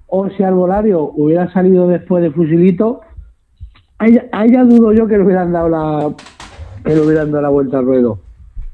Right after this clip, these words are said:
Pero bueno, también como te digo, también hay que diferenciar, como hemos comentado a lo largo de todo el alfarero, la visión que uno tiene desde el sofá de su casa, viendo el móvil, la tablet o la televisión,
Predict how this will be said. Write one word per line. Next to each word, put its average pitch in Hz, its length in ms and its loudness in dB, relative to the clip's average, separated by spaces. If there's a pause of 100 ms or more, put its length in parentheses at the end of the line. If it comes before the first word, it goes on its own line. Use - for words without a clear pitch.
(240)
Pero 160 200 2
bueno, 190 280 0
también 180 240 0
como 202 220 2
te 175 140 0
digo, 180 260 4
también 165 280 0
hay 214 60 2
que 226 100 4
diferenciar, 196 840 4
como 160 640 2 (180)
hemos 180 240 4
comentado 175 420 4
a 165 40 4
lo 160 60 6
largo 156 300 2
de 151 220 6
todo 156 300 4
el 151 60 6
alfarero, 151 640 2 (420)
la 156 200 2
visión 190 460 6
que 196 80 4
uno 196 260 4
tiene 185 320 2
desde 143 420 2
el 143 240 0
sofá 160 280 -4
de 180 120 2
su 165 140 0
casa, 160 380 -2
viendo 160 340 2
el 151 100 0
móvil, 151 480 0
la 135 180 -2
tablet 151 520 2
o 139 380 2
la 139 160 0
televisión, 160 800 2